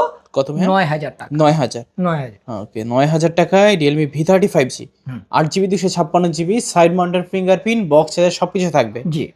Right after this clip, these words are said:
Speaker 1: আচ্ছা, অফ-, অফার প্রাইসে যারা নিতে চাচ্ছেন ফোনটা নিতে পারেন।
Speaker 2: জি। তারপর Realme-র একটা ডিভাইস,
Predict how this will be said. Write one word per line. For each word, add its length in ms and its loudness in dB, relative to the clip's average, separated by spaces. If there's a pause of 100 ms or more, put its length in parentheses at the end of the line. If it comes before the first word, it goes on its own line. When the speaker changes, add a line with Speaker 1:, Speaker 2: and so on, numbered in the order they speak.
(260)
Speaker 1:
আচ্ছা, 360 -10 (640)
অফ-, 240 0
অফার 280 4
প্রাইসে 340 2
যারা 200 2
নিতে 140 -4
চাচ্ছেন 320 -4
ফোনটা 380 -4
নিতে 220 -2
পারেন। 240 -6 (220)
Speaker 2:
জি। 140 -6 (520)
তারপর 340 6
Realme-র 420 2
একটা 240 4
ডিভাইস, 300 0